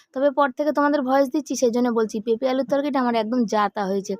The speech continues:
আর আমাদের ঘরে কি বলো তো, যদি তরকারি টেস্ট না হয়, কেউ কিন্তু হাতে ছোঁয় না। তবে তোমরা পুরো ভিডিওটা দেখলেই কিন্তু জানতে পারবে যে কেন,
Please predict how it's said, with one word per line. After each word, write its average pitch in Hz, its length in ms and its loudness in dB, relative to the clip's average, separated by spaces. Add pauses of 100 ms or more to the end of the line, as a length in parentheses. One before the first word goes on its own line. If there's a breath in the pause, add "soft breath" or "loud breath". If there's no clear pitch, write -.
(380 loud breath)
আর - 80 -2
আমাদের 254 300 4
ঘরে 262 220 2
কি 294 120 -4
বলো 311 200 4
তো, 294 100 0
যদি 254 200 0
তরকারি 254 380 0
টেস্ট 254 320 -2
না 320 100 0
হয়, 277 140 0
কেউ 233 220 0
কিন্তু 240 220 -2
হাতে 208 260 -2
ছোঁয় 185 260 -4
না। 180 120 -4 (420 soft breath)
তবে 285 120 2
তোমরা 302 240 2
পুরো 302 220 0
ভিডিওটা 269 400 2
দেখলেই 269 360 2
কিন্তু 285 200 2
জানতে 240 280 2
পারবে 262 200 0
যে 254 120 0
কেন, 240 240 -2